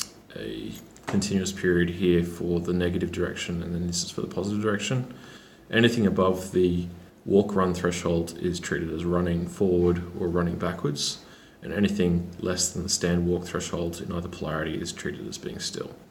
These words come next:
So I'll just run the program. And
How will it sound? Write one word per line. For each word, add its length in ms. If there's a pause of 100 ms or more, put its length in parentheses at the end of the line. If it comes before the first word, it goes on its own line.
(1800)
So 180
I'll 60
just 200
run 180
the 60
program. 600 (2750)
And 840